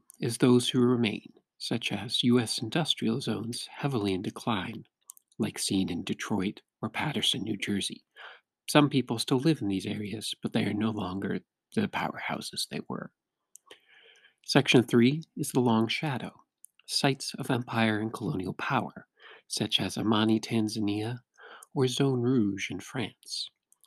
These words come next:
The coverage of Zone Rouge is likely what added this book to my list, as that is a red area on the map in France where many of World War One leftover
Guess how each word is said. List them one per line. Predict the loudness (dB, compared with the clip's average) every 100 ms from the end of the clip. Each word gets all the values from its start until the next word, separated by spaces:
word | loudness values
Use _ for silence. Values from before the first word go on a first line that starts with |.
| _ -10
The |
coverage | 2 4 6 4
of | 2
Zone | 2 4
Rouge | 4 4 2 0 -4 -4
is | -6 -8 -10 _ _ 2
likely | 2 4 2
what | 2 2
added | 2 0 -4
this | -6
book | -4 -8 -8
to | -8
my | -6
list, | -4 -4 -4 -4
as | -4 0
that | 0 0
is | 0 -2 -4 -10 -20 -20 -20 -20 -20 -20 -20 _ _
a | 0 4
red | 8 8 8 4 -2 -4
area | 2 4 4
on | 2
the | 2
map | 4 4 2 -4
in | -6 -6
France | 0 2 2 0 -6 -6 -4
where | -2 0 -2 -4
many | -2 0 0 0 -2
of | -4 -6 -6 -10 -16 -20 -20 _ _ 2
World | 6 6 6
War | 2
One | 2 2 0 -2 -8 _ -2
leftover | 0 0 -2 -2 0 0 -2